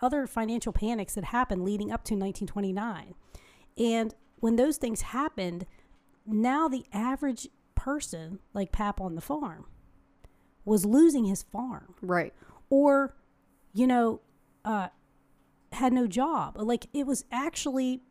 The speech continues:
Speaker 1: to the point where what these elites were doing was destroying your ability to work, to have a safe work environment, to make any money, to live.
Speaker 2: Well, and one point I wanted to make, too, I was actually just reading today is, you know, everybody's discussing the stimulus checks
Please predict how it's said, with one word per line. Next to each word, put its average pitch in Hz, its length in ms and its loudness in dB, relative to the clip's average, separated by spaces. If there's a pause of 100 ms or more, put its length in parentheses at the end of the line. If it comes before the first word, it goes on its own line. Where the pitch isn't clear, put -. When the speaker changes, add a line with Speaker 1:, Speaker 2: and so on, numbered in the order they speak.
(120)
Speaker 1:
to 233 120 0
the 220 80 -2
point 294 320 -2
where 196 400 -4 (320)
what 233 160 0
these 233 200 -2
elites 226 440 -2
were 208 140 -4
doing 226 420 0
was 180 220 -4 (200)
destroying 196 800 -2 (920)
your 214 220 0
ability 220 420 2
to 226 80 2
work, 180 480 -6 (320)
to - 80 -2
have 240 240 2
a 294 60 0
safe 214 320 -2
work 196 180 -6
environment, 185 360 -6
to 220 100 -2
make 247 220 0
any 254 120 4
money, 220 240 2
to 202 160 -4
live. 190 580 -2 (1300)
Speaker 2:
Well, 214 280 10
and 214 100 4
one 262 160 4
point 269 200 4
I 185 40 6
wanted 180 220 4
to 175 40 4
make, 175 220 4
too, 185 200 4
I 165 60 6
was 165 100 2
actually 165 280 2
just 156 160 -6
reading 165 240 2
today 170 320 4
is, 156 200 0
you 165 100 0
know, 160 160 4
everybody's 170 380 2
discussing 160 440 0
the 156 80 0
stimulus 165 480 0
checks - 480 -6